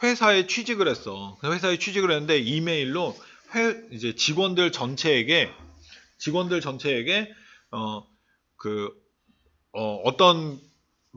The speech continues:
부산에 있는, 부산에 있는 어떤 세일즈맨이, 어, 일 년, 일 년 삼백육십오 일 매일매일 어떤 그 거래처 회사를 방문해서 인사를 하고 상품 소개를 하고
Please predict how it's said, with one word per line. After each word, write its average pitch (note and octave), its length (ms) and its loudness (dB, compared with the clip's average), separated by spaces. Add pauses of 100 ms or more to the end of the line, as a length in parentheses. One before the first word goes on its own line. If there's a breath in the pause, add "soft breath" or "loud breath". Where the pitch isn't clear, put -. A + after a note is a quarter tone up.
부산에 F3+ 520 0
있는, C#3 440 -4
부산에 D3+ 480 -2
있는 B2+ 260 -6
어떤 A#2+ 300 -6
세일즈맨이, C3+ 960 -2 (420 loud breath)
어, G2+ 340 -10 (540 soft breath)
일 F3+ 280 0
년, F3 380 2
일 E3 240 0
년 F#3 200 2
삼백육십오 D3+ 800 -4
일 C#3+ 140 -2
매일매일 E3+ 960 0
어떤 C#3+ 640 -4 (240)
그 G#2 420 -8 (380 soft breath)
거래처 E3 680 2
회사를 F3 800 -2
방문해서 D#3 680 -4
인사를 D#3+ 600 -4
하고 D3+ 560 -2
상품 G#3 420 -8
소개를 E3+ 300 -2
하고 D3 500 -2